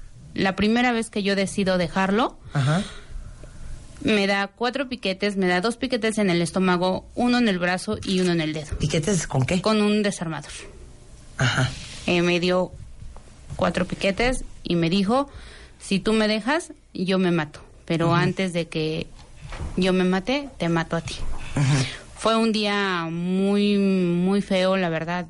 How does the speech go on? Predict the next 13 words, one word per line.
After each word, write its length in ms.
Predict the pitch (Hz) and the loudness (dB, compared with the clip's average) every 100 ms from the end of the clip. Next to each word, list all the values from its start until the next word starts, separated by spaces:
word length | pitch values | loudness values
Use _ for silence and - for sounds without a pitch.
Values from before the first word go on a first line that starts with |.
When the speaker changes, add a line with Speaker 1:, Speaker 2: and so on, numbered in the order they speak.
| - | -6
Speaker 1:
eh, 340 | 170 160 151 - - - - - - | -4 -4 -6 -12 -18 -18 -18 -20 -10
pero 300 | - 170 175 | -2 2 4
ese 260 | 190 190 220 | 4 2 2
miedo 680 | 214 202 196 190 202 202 196 - - - | 4 4 4 2 2 0 -2 -16 -20 -4
que, 640 | 180 165 165 165 165 165 147 - - - - - - - - - - - - | 0 2 2 2 2 0 -2 -10 -20 -20 -20 -20 -18 -16 -14 -12 -12 -8 0
en 180 | 190 | 2
el 140 | 180 170 | 2 2
que 100 | 185 | 2
me 140 | 180 | 2
envolví 640 | 170 175 175 175 202 294 - - | 2 2 2 2 0 0 -4 -6
me 140 | - 180 | 0 2
hizo 240 | 185 208 | 2 2
regresar 560 | 185 170 160 - 220 | 0 0 -4 -2 0